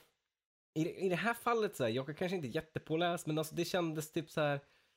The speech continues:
ja, alltså, man, samtidigt blir man ju inte förvånad av människor överhuvudtaget längre, men, men det är ändå så här lite oväntat. Det känns inte så,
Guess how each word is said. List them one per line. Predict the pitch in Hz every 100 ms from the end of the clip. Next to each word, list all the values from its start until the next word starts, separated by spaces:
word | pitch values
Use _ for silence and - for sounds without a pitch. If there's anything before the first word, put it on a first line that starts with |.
| _ _ _ _ _ _ _ _ _ _ _
ja, | 135 147 156
alltså, | 143 120
man, | 113 120
samtidigt | - 131 120
blir | 113
man | 107
ju |
inte | 101
förvånad | 104 107 104
av | 98
människor | 98 98 -
överhuvudtaget | 101 101 117 120
längre, | 104 98
men, | 120 135
men | - 156
det | 202
är | 220
ändå | 208 151 285
så | 190
här |
lite | 139 190 220 117 - -
oväntat. | 196 196 123 214 196 - 113
Det |
känns | 135 180 180
inte | 185 170
så, | 151